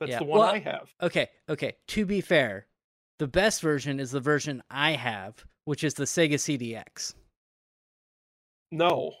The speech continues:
Speaker 2: Yes.
Speaker 1: No.
Speaker 2: Yeah.
Speaker 1: No.
Speaker 2: That it, why is that not the best version? I
Speaker 1: Uh,
Speaker 2: know the
Speaker 1: because,
Speaker 2: sound chip.
Speaker 1: okay. Uh, yeah, I was gonna say it's because of the sound chip. That, that is one hundred percent why. Uh, also, you can modify,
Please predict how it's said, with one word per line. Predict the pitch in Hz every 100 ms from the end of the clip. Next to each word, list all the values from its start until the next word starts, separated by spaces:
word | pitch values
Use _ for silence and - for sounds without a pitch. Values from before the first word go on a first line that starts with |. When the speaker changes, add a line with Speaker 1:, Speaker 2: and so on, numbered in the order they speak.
| _ _ _ -
Speaker 2:
Yes. | 131 143 - - - - _ _ _ _ -
Speaker 1:
No. | 151 143 73 - _ _
Speaker 2:
Yeah. | 139 160 254 123 _ _ _ _ _ _ _ _ _ _ _ _ _ -
Speaker 1:
No. | 143 143 127 - -
Speaker 2:
That | 143
it, | 151 160
why | 147 156
is | 180 170
that | 175
not | 165 160
the | 151
best | 139 139 -
version? | 113 98 - _ _ _ _ _ _ -
I | 185
Speaker 1:
Uh, |
Speaker 2:
know | 202
the |
Speaker 1:
because, | 170 175
Speaker 2:
sound | - 180 147
chip. | 175
Speaker 1:
okay. | - 170 143 _ _ _ _ _ _ -
Uh, | 170
yeah, | 170 151 - -
I | 151
was | -
gonna | 175
say | 139 165 -
it's | -
because | - 135 147 135
of |
the | 127
sound | - 143 131
chip. | - 107 - _
That, | 156 143 143
that | 139
is | 135
one | 143
hundred | 127 139
percent | 135 147 131
why. | 143 147 170 - _ _ _ _
Uh, | 147 135 135
also, | 131 139 156
you | 139
can | 143 131
modify, | 127 151 156 - 143 135 127